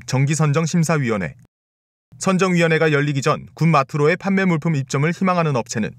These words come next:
해당 물품의 내용과 가격이 적힌 서류를 제출합니다.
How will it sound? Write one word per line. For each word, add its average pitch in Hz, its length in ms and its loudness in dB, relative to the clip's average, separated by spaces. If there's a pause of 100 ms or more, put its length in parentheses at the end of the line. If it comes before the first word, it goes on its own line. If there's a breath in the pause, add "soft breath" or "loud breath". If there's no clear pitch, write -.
(420 loud breath)
해당 170 200 2
물품의 156 360 0
내용과 127 520 0
가격이 147 400 -2
적힌 147 300 -2
서류를 165 400 -2
제출합니다. 104 680 -6